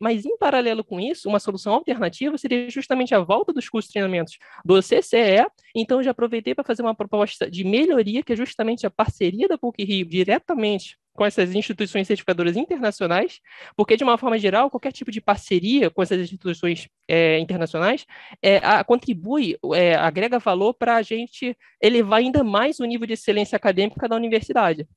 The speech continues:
E observem que, apesar dessa minha ênfase do, de, da distância do,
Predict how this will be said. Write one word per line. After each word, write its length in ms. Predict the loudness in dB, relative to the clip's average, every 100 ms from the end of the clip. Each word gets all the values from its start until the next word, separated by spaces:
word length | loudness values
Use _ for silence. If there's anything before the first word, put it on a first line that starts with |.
| _ _ -16 -6
E 260 | -2 2
observem 460 | 2 2 2 2 0
que, 60 |
apesar 240 | -2 -2 -2
dessa 220 | -4 -4
minha 220 | -2 0
ênfase 560 | 0 0 -2 -4 -4 -8
do, 320 | -2 2 2
de, 320 | 0 -4 -2
da 140 | 2 0
distância 420 | -2 -6 -6
do, 100 | -6